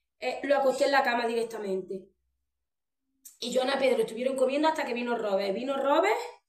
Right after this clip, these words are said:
y ya los niños habían terminado de comer. Joana estaba esperándolo para darle el beso porque ya había terminado, llevaba ratillo terminado. Le dio el beso y se acostaron a echarse la siesta. Eh, Robert y yo estuvimos comiendo. Después Robert se fue a trabajar,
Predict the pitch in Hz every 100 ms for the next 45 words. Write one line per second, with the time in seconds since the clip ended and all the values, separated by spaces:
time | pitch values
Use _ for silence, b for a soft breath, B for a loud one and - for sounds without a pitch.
0 | - 233 262 262 269 226 202 247 247 254
1 | 247 226 240 262 262 262 254 247 240 247
2 | 196 202 190 190 196 233 214 233 240 370
3 | - - 202 214 208 208 202 196 196 190
4 | 202 190 190 185 185 185 185 180 202 302
5 | - - _ _ _ _ _ _ _ 285
6 | 285 285 339 349 359 370 359 269 254 254
7 | 262 247 254 254 247 226 - 202 - 208
8 | 185 - _ _ _ B B B 285 285
9 | 269 262 285 294 320 302 254 262 277 302
10 | 302 302 294 320 349 440 508 - - -
11 | _ _ _ _ _ _ _ _ _ _
12 | _ _ _ _ B B B B B B
13 | B _ 277 - 320 311 285 247 - 254
14 | 277 285 294 285 294 320